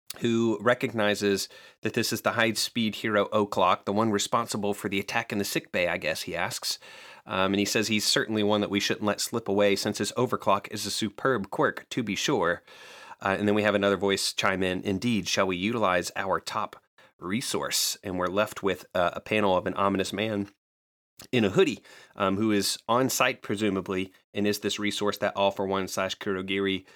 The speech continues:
are debating, uh, letting loose, presumably to make it such that All for One could come into possession of Overclock.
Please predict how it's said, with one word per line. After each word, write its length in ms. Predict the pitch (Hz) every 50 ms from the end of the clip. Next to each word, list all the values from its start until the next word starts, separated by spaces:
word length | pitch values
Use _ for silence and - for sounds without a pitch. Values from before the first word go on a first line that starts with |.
| _ _ - - -
are 440 | 95 92 92 92 92 95 95 - - 104 -
debating, 640 | 104 95 - 107 101 98 95 95 92 90 90 90 - -
uh, 160 | - 95 92
letting 320 | 90 101 104 101 90 87 92
loose, 240 | 107 107 90 -
presumably 840 | - - - - 117 107 170 233 240 170 117 - - 104 104 104 - _ _ _ _ _ _ _ _ _ -
to 340 | - 113 107 104 104 101 -
make 240 | - 107 107 110 -
it 140 | 110 101 -
such 300 | - 110 104 - - -
that 240 | 95 90 90 - -
All 160 | 101 101 95
for 100 | - 107
One 240 | 98 98 98 98 92
could 180 | - - 92
come 160 | - 107 95 92
into 160 | 87 - -
possession 540 | - 98 85 - 95 92 - - 90 85 - -
of 200 | 107 123 107 - -
Overclock. 500 | 92 82 - - - - - - -